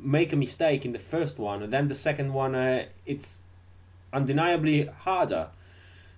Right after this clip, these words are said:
and you never know what, what can happen. <clears throat> Of course, Bayern, in my opinion, is the,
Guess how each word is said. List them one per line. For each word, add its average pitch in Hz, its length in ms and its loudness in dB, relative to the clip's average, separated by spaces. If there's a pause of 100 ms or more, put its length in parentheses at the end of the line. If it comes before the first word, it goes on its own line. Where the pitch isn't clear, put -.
(200)
and 156 800 -2
you 170 120 6
never 196 200 2
know 190 140 4
what, 147 320 2
what 151 160 -2
can 143 120 -2
happen. 117 400 -2 (340)
<clears throat> 127 160 -10 (100)
Of 147 140 -2
course, 180 220 4
Bayern, 160 640 4
in 180 80 4
my 160 120 4
opinion, 170 360 2
is 143 100 2
the, 131 120 -4